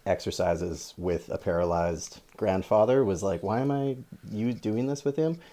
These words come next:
Got me interested initially. Uh, grew up, was never really interested in school, didn't have anything really going for me that way. Um, and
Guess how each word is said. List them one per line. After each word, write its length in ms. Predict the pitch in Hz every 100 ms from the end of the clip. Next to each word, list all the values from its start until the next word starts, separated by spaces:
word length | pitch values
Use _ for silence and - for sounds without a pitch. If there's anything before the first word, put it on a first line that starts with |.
| - - -
Got 160 | 107 107
me 100 | 98
interested 340 | 95 95 95
initially. 480 | 87 113 135 123 120 - - -
Uh, 380 | 95 87 87 87
grew 360 | 82 135 139 127
up, 340 | 123 - -
was 160 | 107 92
never 160 | 104
really 180 | 110 107
interested 300 | 98 - 101
in 80 | 95
school, 720 | - 104 104 104 104 104 - _
didn't 180 | 101 92
have 160 | 98 95
anything 320 | 92 87 90
really 200 | 90 90
going 340 | 87 92 90 80
for 140 | 95
me 140 | 90
that 220 | 87 95 -
way. 220 | 110 107 - - -
Um, 580 | 87 85 87 85 82 82 _ _ -
and 320 | 85 82 80